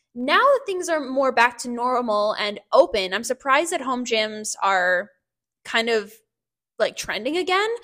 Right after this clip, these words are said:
But let me just read the little article that they have about it. Although popular pre-pandemic, lockdown accelerated the popularity of home workouts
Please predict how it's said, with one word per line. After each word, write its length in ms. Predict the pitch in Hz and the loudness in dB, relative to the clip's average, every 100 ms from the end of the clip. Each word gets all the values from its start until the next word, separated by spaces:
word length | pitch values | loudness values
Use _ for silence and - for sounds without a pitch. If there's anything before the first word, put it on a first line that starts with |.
| - - - | -16 -6 6
But 200 | 294 - | 6 6
let 100 | 359 | 4
me 80 | 494 | 6
just 200 | 466 - | 6 4
read 460 | 247 254 254 254 - _ - | -4 -2 -2 -6 -12 _ -2
the 80 | 226 | 0
little 320 | 226 208 - | 4 4 4
article 480 | 156 214 214 208 185 | 0 0 2 4 4
that 180 | 180 - | 0 -8
they 120 | 180 | -8
have 140 | 156 | -10
about 260 | 147 139 113 | -8 -6 -6
it. 100 | - _ _ _ _ _ _ _ - | -8 _ _ _ _ _ _ _ 6
Although 260 | 311 392 | 8 8
popular 480 | 494 - 320 320 320 | 4 6 4 6 0
pre-pandemic, 920 | 311 - 320 330 240 208 190 180 233 | -2 -8 -6 -4 -4 -4 -6 -6 -10
lockdown 520 | 262 240 311 - 415 359 | 2 4 4 2 0 0
accelerated 580 | - - 311 339 302 | -4 0 0 0 -6
the 60 | 226 | -8
popularity 580 | - 226 226 214 214 226 | -4 -2 0 -2 0 -2
of 80 | 220 | -4
home 160 | 233 | -6
workouts 460 | 220 214 220 214 | -4 -4 0 0